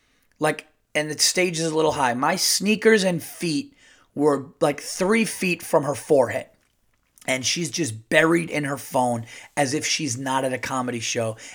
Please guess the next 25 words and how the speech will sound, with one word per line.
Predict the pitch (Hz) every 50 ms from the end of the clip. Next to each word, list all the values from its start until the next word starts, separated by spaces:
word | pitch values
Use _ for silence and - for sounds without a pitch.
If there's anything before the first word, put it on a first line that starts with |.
| - -
And | 147 147 139
she's | - - - 143 - -
sitting | - - - 190 185 202 202 196
at | 190 175
a | 165
table | 170 - - 180 180 190 175 151 143 131 131
with | 131 131 120 - -
two | - - 160 180 175
people | 170 - 160 151 139 - - 123 120 123 - - _ _ _ _ _ _ _ _ _ _ _ _ _ _ _ _ _ _ -
that | 156 143 143 - -
aren't | 147 143 156 156 - 156
with | 156 165 160 -
her. | - - - - - _ _ _ _ _ _ _ _ _
So | - - 151
they | 143 147 147
just | 147 165 147 - -
seat | - - 170 151 -
like | 139 139 127 117 117 -
that. | 139 127 120 - - -
So | - 147 135
if | 131 -
it's | 151 - -
a | 135
four | 110 - - 180 196 202 185
top, | - 147 143 127 123 123